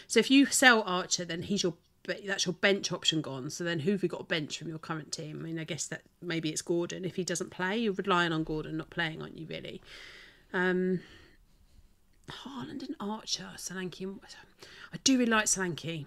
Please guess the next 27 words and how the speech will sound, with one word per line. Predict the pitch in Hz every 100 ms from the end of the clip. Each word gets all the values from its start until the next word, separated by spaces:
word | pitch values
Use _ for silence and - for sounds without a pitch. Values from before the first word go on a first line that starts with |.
| - _ _ _ _ _ _ - -
I | 185
do | 233
think | - -
Saka's | 190 254 196
a | 202
better | 202 202
<laughs> |
long-term | 202 202 202 190
pick, | 220 -
though. | 208 208
So | 175
I |
think | 240 226
I | 202
do | 208 202
the, | 185 175 175
I |
think | 190 196
I | 180
do | 190
Martinelli | 190 185 - 185 175
and | 151
Haaland | 180 170
for | 160
Saka | - 165 165
and | 160
Watkins. | - 151 156 -